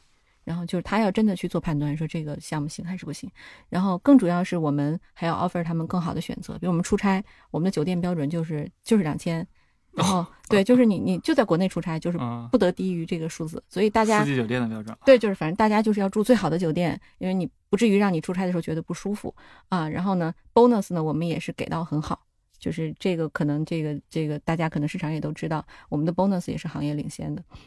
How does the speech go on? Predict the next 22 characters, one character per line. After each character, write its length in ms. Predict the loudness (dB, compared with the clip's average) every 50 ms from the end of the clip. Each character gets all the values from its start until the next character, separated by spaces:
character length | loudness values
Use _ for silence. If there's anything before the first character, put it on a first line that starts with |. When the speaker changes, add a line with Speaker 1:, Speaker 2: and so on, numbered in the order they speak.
| _ _
Speaker 1:
就 140 | -2 -2 0
是 80 | 0
希 140 | 0 2 4
望 260 | 4 6 6 4 2 -2 -6 -16 _ _ _
这 100 | 2 2
些 160 | 2 4 2
人 220 | 2 2 0 0 0
能 160 | 0 0 0
够 280 | 0 -2 -2 -4 -4 -8 -8 _
一 80 | -2 0
开 160 | 2 4 4
始 160 | 4 4 0
是 140 | -4 -4 -4
因 200 | -2 0 2 2
为 140 | 2 2 2
我 180 | 0 -2 -2 -2
们 220 | -2 -4 -4 -4
的 100 | -4 -4
这 200 | -4 -4 -6 -6
个， 200 | -6 -8 -10 -10 -12 -12 -8
这 100 | -6 -4
些， 240 | -4 -4 -4 -6